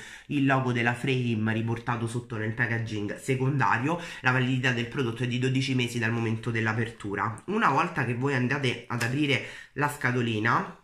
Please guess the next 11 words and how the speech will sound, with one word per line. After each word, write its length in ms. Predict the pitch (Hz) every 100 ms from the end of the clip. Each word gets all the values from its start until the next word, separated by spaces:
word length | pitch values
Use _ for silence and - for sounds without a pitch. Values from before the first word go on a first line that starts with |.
| _ _ _ _ _ - -
Questo 280 | 170 165 147
anche 240 | 156 185
per 140 | 147
tranquillizzare 680 | 135 139 135 139 135 135 143
le 100 | 147
presentatrici 680 | 135 127 127 131 123 170 147
che 80 | 107
hanno 200 | 127 131
ordinato 420 | 123 131 135 131
questi 280 | 120 123 135
prodotti, 640 | 135 160 123 123 131 123